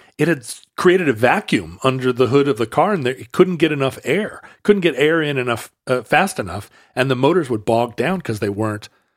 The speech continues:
um, 'cause they didn't have the, they didn't have intakes, and that, that area under the hood could cre-, you, they could suck air so fast that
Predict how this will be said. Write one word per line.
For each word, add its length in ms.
um, 400
'cause 120
they 120
didn't 240
have 320
the, 320
they 100
didn't 180
have 140
intakes, 680
and 220
that, 300
that 260
area 400
under 240
the 120
hood 320
could 240
cre-, 160
you, 140
they 140
could 180
suck 260
air 140
so 200
fast 580
that 380